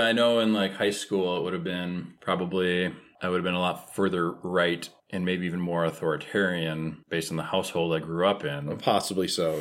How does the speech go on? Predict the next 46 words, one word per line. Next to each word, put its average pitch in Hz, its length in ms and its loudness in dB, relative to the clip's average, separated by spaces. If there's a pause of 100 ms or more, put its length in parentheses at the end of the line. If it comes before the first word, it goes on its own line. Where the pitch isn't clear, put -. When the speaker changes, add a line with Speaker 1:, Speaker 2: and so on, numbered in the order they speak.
Speaker 2:
yeah. 87 280 0 (280)
I've 165 120 6
always 165 200 12
been 127 140 6
fairly 107 340 6
libertarian. 92 640 2
I 104 60 4
might 139 160 10
have 131 80 4
become 120 280 2
less 90 300 0
libertarian. 104 720 2 (160)
Speaker 1:
Yeah. 82 220 0 (200)
Speaker 2:
Um, 101 480 4 (260)
largely, 120 360 4
I 113 40 4
think 113 160 -2
it's 117 120 -2
because 107 320 0
of 101 40 2
my 98 120 4
answers 104 340 2
about 98 240 2
prisons. 92 640 -6 (140)
Speaker 1:
Oh, 95 400 -2
okay. 101 100 0
Speaker 2:
Yeah, 101 400 4 (120)
'cause 107 140 2
I'm 104 140 6
not, 113 400 4 (100)
I, 113 220 4
I 107 80 4
used 113 280 4
to - 40 2
be 117 120 6
a 104 40 4
big 104 140 0
proponent 104 400 2
of 95 80 0
the 98 140 6
idea 98 280 6
that 90 140 2
prisons 101 400 2
should 98 160 -2
be 92 100 0
re-, 92 220 -2